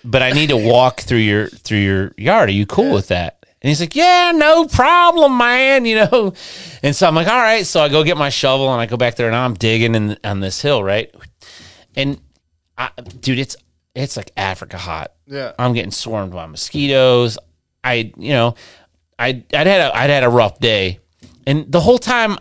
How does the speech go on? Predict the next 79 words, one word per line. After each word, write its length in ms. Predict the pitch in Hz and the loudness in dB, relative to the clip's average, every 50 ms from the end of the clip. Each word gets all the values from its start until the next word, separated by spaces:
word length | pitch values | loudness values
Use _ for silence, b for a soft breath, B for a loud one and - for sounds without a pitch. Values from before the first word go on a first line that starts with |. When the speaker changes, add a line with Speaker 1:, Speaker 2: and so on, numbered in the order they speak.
| _ | _
Speaker 1:
I'm 220 | - 175 196 196 190 | -2 -2 0 0 0
fucking 340 | - 214 190 - 185 175 151 | 0 0 0 2 0 0 2
digging, 420 | 185 190 170 151 147 143 143 - - | 2 2 2 2 0 -2 -2 -6 -6
this 260 | 117 147 175 - - | -4 -2 -2 -2 0
motherfucker 540 | 185 180 170 160 - - 175 151 - 156 - | 0 0 0 0 0 0 0 0 0 -4 -4
is 240 | - 123 113 107 - | -2 -2 -2 -2 -2
just, 280 | - 127 113 110 - _ | -4 -6 -6 -6 -8 _
yeah, 160 | - 165 143 - | -6 -6 -6 -6
dang, 160 | - 135 113 | -6 -8 -8
dang, 160 | 113 147 135 | -6 -6 -8
dang, 400 | - - 120 135 156 147 139 123 107 104 | -8 -10 -10 -6 -6 -6 -6 -6 -8 -6
dang. 220 | 135 117 87 - | -6 -6 -4 -4
I'd 180 | - - 214 190 | -4 -6 -4 0
go 140 | 214 196 | 2 2
a 20 | 175 | 2
little 220 | 160 170 165 156 | 2 2 0 0
bit 160 | 147 131 113 | 0 -2 -2
deeper. 280 | 104 151 180 - 151 120 | 0 -2 0 0 0 0
The 60 | 110 | -2
cats 360 | - - 156 151 160 175 - | 0 0 -2 -2 -2 -4 -6
will 60 | 123 110 | -6 -4
dig 220 | 113 135 131 123 | -2 -2 0 0
him 140 | 120 120 139 | 0 0 2
up, 200 | 147 143 - - | 2 0 0 -2
blah, 80 | 113 | -2
blah, 220 | 110 143 147 165 165 | -2 -2 -2 -2 -2
blah, 100 | 131 127 | -4 -2
blah, 140 | 139 139 143 | -2 0 0
Speaker 2:
Oh, 20 | 139 | 0
Speaker 1:
blah, 80 | 131 | -2
Speaker 2:
the 40 | 120 | -2
Speaker 1:
blah. 140 | 131 127 151 151 | -4 -6 -6 -6
Speaker 2:
neighbor 140 | - 165 160 | -8 -8 -6
Speaker 1:
So, 80 | 156 139 | -6 -6
Speaker 2:
was 80 | 123 151 | -6 -6
out 100 | 156 - | -8 -10
there? 240 | 170 175 175 170 - | -12 -12 -14 -12 -8
Oh, 60 | - | -4
Speaker 1:
yeah, 280 | - 190 196 185 170 151 | -2 0 0 0 0 0
Speaker 2:
wow. 40 | 139 | 0
Speaker 1:
the 80 | 185 | 0
whole 180 | 180 226 240 226 | 2 2 2 0
time. 320 | - - 240 233 226 214 202 | 0 -2 -2 0 0 0 0
And 20 | 196 | 0
I'm 80 | 190 190 | 2 0
like, 120 | 180 160 | 0 -2
"Hey, 200 | 160 160 202 208 | -2 -4 -4 -2
man," 200 | 202 185 180 - | 0 0 0 -2
I 60 | 165 170 | -2 -2
finally 380 | - - 175 170 175 170 151 | -2 0 0 0 0 0 0
was 100 | 131 117 | -2 -2
like, 80 | 131 117 | -4 -2
"Hey, 160 | 127 143 131 | -2 -2 0
man, 240 | 127 120 117 110 104 | 0 0 -2 -2 -2
look, 240 | 107 113 104 - - | -2 -4 -4 -4 -6
I'm 100 | 131 135 | -8 -6
trying 280 | - 185 175 165 151 | -4 -2 -2 -2 -2
to, 120 | 120 90 - - - - | -2 -4 -6 -10 -16 -14
I'm 120 | - 110 | -14 -10
kinda 260 | - - 165 160 151 | -6 -4 -2 -2 -2
trying 220 | - - 139 127 120 | -2 -4 -4 -2 -2
to 40 | 113 | -2
have 100 | 110 95 | -2 -2
a 40 | |
moment 380 | 90 90 92 90 85 82 - - | 0 0 0 0 0 -2 -6 -8
here." 120 | 82 76 | -8 -8
Speaker 2:
Right, 160 | 76 73 120 110 | -6 -6 -4 -2
Speaker 1:
You 80 | 110 113 | -2 0
know 40 | |
what 40 | 113 110 | 0 0
I 20 | |
mean? 60 | 107 95 | 0 -2
Speaker 2:
right, 40 | 101 | -2
Speaker 1:
"Do 40 | 101 | -2
you 40 | 104 | 0
Speaker 2:
right. 60 | 104 | 0
Speaker 1:
mind? 340 | 110 110 110 110 113 110 - - | 2 2 0 0 -2 -2 -4 -4
Like, 220 | 101 95 - - | -4 -4 -6 -8
Speaker 2:
Yeah. 200 | 139 127 107 | -14 -14 -14